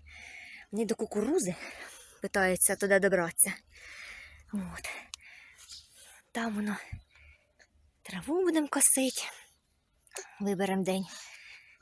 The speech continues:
колись. А це Коля збирає огірки. Це ще не всі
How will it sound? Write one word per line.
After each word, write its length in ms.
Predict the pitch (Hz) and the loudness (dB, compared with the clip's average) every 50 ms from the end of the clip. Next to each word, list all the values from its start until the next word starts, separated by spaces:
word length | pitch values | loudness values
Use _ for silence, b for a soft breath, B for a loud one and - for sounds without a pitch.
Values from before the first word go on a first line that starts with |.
| - _ - - 359 - | -14 _ -10 -10 -8 -8
колись. 380 | 208 196 202 202 - - - - - - - 202 | -6 -4 0 4 4 4 4 2 0 -4 -4 2
А 40 | |
це 220 | - - 233 240 226 B B B _ B B B B B B B B - | 2 2 2 2 -2 B B B _ B B B B B B B B -4
Коля 200 | - 240 247 254 | 0 4 4 4
збирає 520 | 226 180 185 208 202 208 214 214 208 208 214 - - | 4 4 2 2 2 2 4 4 2 2 0 -2 0
огірки. 540 | 214 202 175 233 208 - - 190 175 175 165 B B B B B _ B B B B B B B B B B B B _ _ - - _ _ _ _ _ _ - - - _ _ _ _ _ _ _ - - _ _ 233 226 226 220 233 233 233 226 220 214 _ _ _ _ _ _ _ _ _ _ _ _ _ _ _ _ _ | 0 4 4 4 2 2 0 -4 -4 -4 -4 B B B B B _ B B B B B B B B B B B B _ _ -20 -20 _ _ _ _ _ _ 2 2 2 _ _ _ _ _ _ _ -20 -20 _ _ _ _ _ _ _ _ -20 -20 -20 -20 _ _ _ _ _ _ _ _ _ _ _ _ _ _ _ _ _
Це 180 | - - 240 | 4 4 6
ще 240 | 214 - - 214 202 | 6 4 4 4 2
не 120 | 196 190 190 | 0 0 0
всі 360 | - - - - 330 359 | 4 4 4 6 6 4